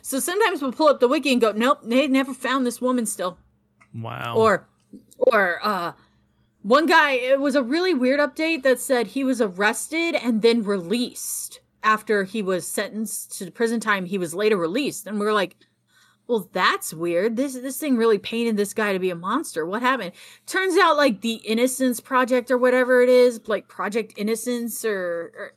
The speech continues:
Speaker 1: eh, something like that. Basically, this guy was innocent, and <laughs>
Speaker 2: Wow.
Speaker 1: they had gallons of evidence to prove this man was ev-, innocent that A, Unsolved Mysteries didn't touch on, and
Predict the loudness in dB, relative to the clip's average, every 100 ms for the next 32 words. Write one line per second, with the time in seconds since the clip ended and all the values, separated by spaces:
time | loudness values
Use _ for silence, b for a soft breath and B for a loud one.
0 | -14 -14 -14 -14 -6 -4 -2 0 0 -2
1 | -4 B B B 2 4 6 6 6 4
2 | 4 4 4 0 2 4 4 0 -4 -4
3 | -12 -6 0 2 4 4 2 -2 -6 -12
4 | -8 -4 0 0 0 -2 -4 2 4 4
5 | 2 0 0 -2 -2 -8 _ -16 -8 0
6 | 4 6 6 4 0 0 0 2 2 2
7 | 2 0 -4 -12 -2 -2 2 6 6 6
8 | 4 2 -2 -2 0 0 0 0 0 -2
9 | _ _ _ 2 2 0 -4 -10 -12 B
10 | B -4 0 0 -2 0 2 4 2 B
11 | -4 -2 0 2 2 2 0 0 -2 -2
12 | -2 -4 -4 -8 -6 -2 -2 -2 -6 -8
13 | -4 0 2 2